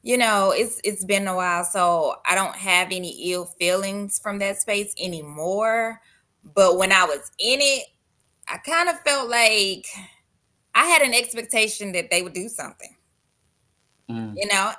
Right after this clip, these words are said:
Speaker 1: And here's the thing, though. I can't factually say that they didn't try to, right? Like, that they didn't try to intervene some way. I honestly, I have no clue. No
Speaker 2: Mm-hmm.
Speaker 1: idea.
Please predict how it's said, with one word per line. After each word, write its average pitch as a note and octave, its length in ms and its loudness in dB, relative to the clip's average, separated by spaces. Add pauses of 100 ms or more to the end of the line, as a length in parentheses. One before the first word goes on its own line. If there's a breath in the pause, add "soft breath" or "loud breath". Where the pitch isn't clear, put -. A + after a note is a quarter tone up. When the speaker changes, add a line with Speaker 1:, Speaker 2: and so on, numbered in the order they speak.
Speaker 1:
And B3 180 0
here's D4+ 300 -2
the D#4 80 -8
thing, D#4+ 300 -2
though. D#3+ 280 -4 (680)
I G3 100 2
can't F4+ 300 -4
factually B3 480 0
say B3+ 500 -4 (160)
that A#3 140 -2
they C#4 140 4
didn't C4 400 0
try G3+ 320 -2
to, F3+ 280 -4 (240)
right? A3+ 380 2
Like, G#3 160 -4
that G#3+ 240 -6
they G#3+ 140 0
didn't G#3+ 340 -4
try F3+ 280 -4
to F#3+ 100 -4
intervene E3 640 -12
some D#3+ 200 -8
way. D3 240 -8
I F3 120 -2 (120)
honestly, G#3+ 420 -2
I G#3 80 -4
have G3+ 120 -8
no F#3 180 -4
clue. G3 400 -10 (540)
No G3 220 -4
Speaker 2:
Mm-hmm. G3 60 -2
Speaker 1:
idea. G3 480 -8